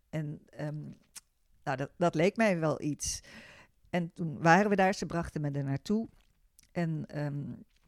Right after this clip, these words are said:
toen was er hout, een houtvuur kon je maken in het midden van de, eh, van de plaggenhut. En toen zeiden ze, "Traditioneel, eh, maakten we eigenlijk altijd eerst een vuur en dan moet je toestemming vragen aan de,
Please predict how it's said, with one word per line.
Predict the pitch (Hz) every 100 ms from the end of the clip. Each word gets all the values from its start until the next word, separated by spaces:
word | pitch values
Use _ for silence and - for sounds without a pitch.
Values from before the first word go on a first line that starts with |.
| -
toen | - 170 151 -
was | 165 156
er | 127
hout, | 143 165 190 - -
een | 160 151
houtvuur | 147 160 160 - 196
kon | 185 175
je | 165
maken | 170 160 - -
in |
het | 143
midden | 170 160 180 185
van | - 160 160
de, | 143 135 - - _ _
eh, | - 147 143 156 _ _
van | _ - 156 143
de | 139
plaggenhut. | - 175 196 180 190 - - - -
En | 170
toen | 185
zeiden | 202 202 214
ze, | - 196 - - _ _ _ _
"Traditioneel, | - 190 190 - 180 196 233 254 - _ _ _ _ _ _ - - _ -
eh, | 180 170 165
maakten | 190 208 -
we | 185
eigenlijk | 190 175 175
altijd | 175 -
eerst | 226 226
een | 160
vuur | - - 202 262 294
en | - 190
dan | 190
moet | 202
je | 175 - _ _ _
toestemming | 311 311 - 233 208
vragen | 185 180 180 -
aan | - 170
de, | 156 156